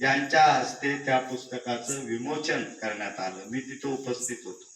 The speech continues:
अधिष्ठान या ठिकाणी. त्या, त्या पुस्तकावर आधारित आपण इथं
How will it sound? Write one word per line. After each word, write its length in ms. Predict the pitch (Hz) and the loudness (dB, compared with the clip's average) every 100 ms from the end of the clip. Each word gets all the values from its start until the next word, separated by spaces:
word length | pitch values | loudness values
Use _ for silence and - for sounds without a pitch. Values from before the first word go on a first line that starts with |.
| - - - - | -20 -20 -12 0
अधिष्ठान 640 | - 147 - - 147 143 | 4 6 4 4 4 4
या 120 | 131 | 4
ठिकाणी. 580 | 120 113 - - - - - - - 214 - - - | 2 -2 -4 -4 -6 -8 -10 -10 -16 -20 -20 -20 -2
त्या, 140 | 180 185 | 2 4
त्या 220 | 196 202 | 4 2
पुस्तकावर 880 | 202 170 165 - 202 220 202 208 202 | 2 2 2 2 2 4 6 6 6
आधारित 640 | - 147 156 175 190 185 | 6 6 6 6 6 6
आपण 360 | 151 - 160 151 | 4 2 0 -2
इथं 400 | 139 139 131 | -2 2 2